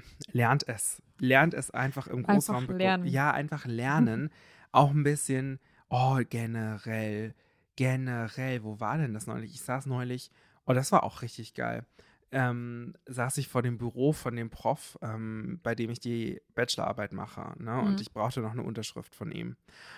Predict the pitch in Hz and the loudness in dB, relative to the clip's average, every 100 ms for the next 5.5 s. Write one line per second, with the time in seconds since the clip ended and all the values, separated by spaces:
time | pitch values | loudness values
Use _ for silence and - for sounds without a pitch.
0 | - 123 123 117 123 151 143 120 107 - | -2 2 2 2 -2 -2 -2 -2 -2 0
1 | 151 151 127 123 117 113 123 123 117 113 | 2 2 2 -4 -4 -6 -6 -8 -6 -4
2 | 123 117 107 98 101 101 101 98 110 110 | -4 -4 -4 -4 -4 -6 -8 -8 -10 -10
3 | 110 - 113 117 107 110 123 113 101 110 | -12 -8 -6 -6 -4 -4 -4 -8 -6 -4
4 | 107 110 107 104 104 104 - - - 117 | -4 -4 -4 -6 -6 -8 -10 -10 -10 -12
5 | - - 117 117 | -12 -10 -6 -4